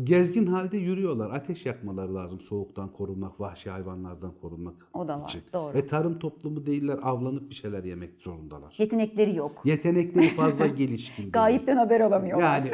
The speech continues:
Speaker 1: öyle <laughs> geleceği göremiyorlar falan filan. Yani tamam bir elf için hani çok kıyıcılar falan ama, e, yaşamak için de bunları yapmaları gerekiyor. Kötü niyetten yapmıyorlar orklar gibi bunu.
Speaker 2: Tamam, hemen
Speaker 1: İnsanlar
Speaker 2: ikna oldum.
Speaker 1: yaşamak için yapıyor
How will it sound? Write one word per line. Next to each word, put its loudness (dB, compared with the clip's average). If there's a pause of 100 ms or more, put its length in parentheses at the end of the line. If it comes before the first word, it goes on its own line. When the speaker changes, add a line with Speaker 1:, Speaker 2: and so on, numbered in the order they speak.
Speaker 1:
öyle 4 (140)
<laughs> -10
geleceği 2
göremiyorlar -2
falan -4
filan. -2
Yani -2 (760)
tamam 4 (120)
bir -2
elf 2
için 0
hani -2
çok -4
kıyıcılar 0
falan 0
ama, 0
e, 2
yaşamak 2
için -4
de 0
bunları 0
yapmaları 0
gerekiyor. 0
Kötü -2
niyetten -2
yapmıyorlar -2
orklar -8
gibi -16 (120)
bunu. -18 (440)
Speaker 2:
Tamam, -2
hemen 2
Speaker 1:
İnsanlar 0
Speaker 2:
ikna 6
oldum. 6
Speaker 1:
yaşamak 2
için -12
yapıyor -18